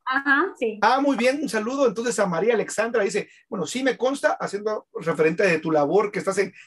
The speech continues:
Speaker 2: en la venta y moviéndote. Eh, "Si no realizas esa labor, Andrea, no tendríamos cómo pagarlo". Muy bien. Eh, dice que, dice Daniel, dice, "Ese es mi talón de Aquiles.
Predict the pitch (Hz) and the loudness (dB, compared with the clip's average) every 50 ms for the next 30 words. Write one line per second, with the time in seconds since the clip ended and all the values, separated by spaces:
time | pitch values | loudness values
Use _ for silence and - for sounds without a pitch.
0 | _ - 175 160 156 151 156 185 208 208 185 214 214 202 180 180 165 160 160 156 | _ -4 -2 0 0 0 2 2 0 0 2 2 2 2 0 -2 -6 -8 -10 -10
1 | 156 170 160 - 165 196 208 233 247 285 269 247 233 - - - - - - _ | -6 -4 -2 0 2 2 2 0 0 0 0 0 -2 -2 -8 -20 -20 -20 -20 _
2 | - - 190 202 202 202 - - 196 180 185 220 220 214 202 208 196 226 240 - | -4 0 0 0 0 0 -2 -2 0 2 4 4 4 4 2 0 -2 -2 -2 -2
3 | 208 202 190 190 170 175 190 185 175 180 175 208 240 262 - - - 214 175 185 | -2 0 0 -2 -2 0 0 0 0 2 2 2 2 4 2 0 -2 -6 -6 -6
4 | 196 - 196 196 180 196 190 196 185 - - 202 185 190 180 - 160 147 143 131 | -6 -6 -4 -2 -2 -2 -2 -2 -6 -6 -4 -2 -2 -2 -2 -2 0 0 0 -2
5 | 135 143 190 226 220 196 160 143 - - - - - - _ - 175 175 170 165 | -2 0 0 2 2 2 0 0 -4 -10 -20 -20 -20 -10 _ 0 2 2 2 2
6 | 160 160 170 180 165 233 262 - 294 233 - - - 180 247 233 - 285 269 226 | 2 0 -2 -2 -4 -4 -4 -2 -4 -4 -6 -6 -4 -2 -2 0 2 2 2 2
7 | 220 240 233 185 165 175 160 151 - - _ _ _ - 269 277 285 294 392 392 | 2 0 0 -2 -4 -8 -10 -12 -12 -12 _ _ _ -4 -4 -4 -4 -4 -6 -4
8 | - - - 226 214 196 208 - - 226 196 156 139 - - | -2 0 0 0 0 0 -2 -4 -4 -4 -4 -4 -4 -4 -8